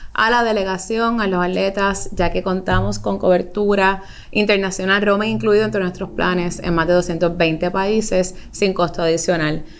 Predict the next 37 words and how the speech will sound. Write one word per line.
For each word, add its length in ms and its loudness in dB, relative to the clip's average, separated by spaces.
Y 60 4
eso 120 4
es 80 0
sumamente 380 2
importante 600 0
porque 760 2
para 200 2
que 100 -2
los 80 2
atletas 380 0
sientan 340 -2
ese 180 -2
apoyo 480 4
de 80 2
sus 160 -4
familiares, 920 2
del 280 0
pueblo, 760 4
darles 380 2
esa 120 -2
conexión, 840 0
es 160 4
lo 140 4
más 140 2
que 100 -4
los 80 0
mantiene 300 2
a 60 0
ellos 140 0
motivados 720 4
y 120 0
seguir 320 2
para 180 2
adelante 680 2
buscando 360 0
esas 160 -2
medallas. 420 -2